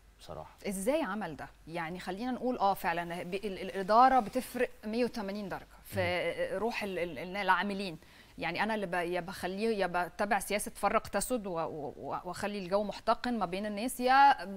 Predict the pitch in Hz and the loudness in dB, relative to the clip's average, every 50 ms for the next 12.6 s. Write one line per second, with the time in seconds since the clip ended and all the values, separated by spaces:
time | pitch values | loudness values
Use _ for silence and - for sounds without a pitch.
0 | 180 - - 196 202 214 214 185 180 208 247 254 262 254 240 214 - 202 202 202 | -10 -10 -8 0 2 2 2 2 0 0 0 2 2 2 2 4 2 2 2 2
1 | 202 202 - - 247 240 233 240 262 262 - - - - - - - - 190 214 | 2 0 2 0 2 4 4 4 2 2 -4 -14 -20 -20 -20 -20 -12 -8 -8 -8
2 | - - 269 269 269 254 220 202 - - - - 202 185 175 170 185 208 226 220 | -4 -2 0 2 2 2 0 -2 -6 -6 -8 -6 -6 -6 -6 -6 -4 0 0 0
3 | 190 202 247 277 254 202 208 208 196 180 151 147 156 - - - - - - - | 2 2 2 2 2 0 -2 -4 -6 -8 -8 -10 -12 -12 -16 -20 -20 -20 -20 -20
4 | - - - 117 104 - - 82 101 - 131 123 - 139 - - 139 127 104 95 | -20 -12 -8 -8 -8 -6 -6 -8 -6 -4 -6 -4 -4 -4 -4 -4 -6 -6 -4 -2
5 | 110 127 - - - 131 113 101 - 107 110 - - - 110 101 - - - - | -2 -2 -2 -2 -6 -6 -6 -6 -8 -10 -12 -12 -10 -10 -10 -10 -10 -16 -20 -12
6 | - 92 85 82 82 80 82 80 78 78 82 85 - - - - - - - _ | -10 -10 -10 -8 -10 -12 -12 -14 -14 -14 -14 -16 -18 -20 -20 -20 -20 -20 -20 _
7 | - - - - - - - - - - - - - - 101 98 92 90 87 87 | -20 -20 -20 -20 -20 -20 -20 -20 -20 -20 -20 -20 -18 -16 -12 -10 -10 -10 -10 -12
8 | 87 87 92 - - - - - - _ _ _ _ _ - - - - - - | -14 -16 -16 -20 -20 -20 -20 -20 -20 _ _ _ _ _ -20 -20 -20 -20 -20 -20
9 | - _ - - 92 90 92 95 92 107 139 - - - 131 117 110 - - 110 | -20 _ -10 -6 -6 -4 -4 -4 -2 -2 -4 -4 -2 -4 -4 -4 -4 -6 -6 -6
10 | 98 101 95 - - 101 92 98 95 - 107 98 104 113 - - 92 98 104 101 | -6 -6 -6 -8 -10 -8 -8 -8 -8 -6 -6 -6 -6 -8 -8 -8 -6 -6 -6 -6
11 | 92 - - 82 80 80 76 78 76 80 82 76 76 - - - - 113 101 - | -8 -8 -10 -10 -10 -10 -12 -12 -14 -14 -14 -16 -16 -18 -20 -14 -10 -10 -10 -8
12 | - 85 78 76 78 - - - - 208 185 160 | -8 -10 -10 -10 -16 -20 -20 -16 -14 -12 -10 -10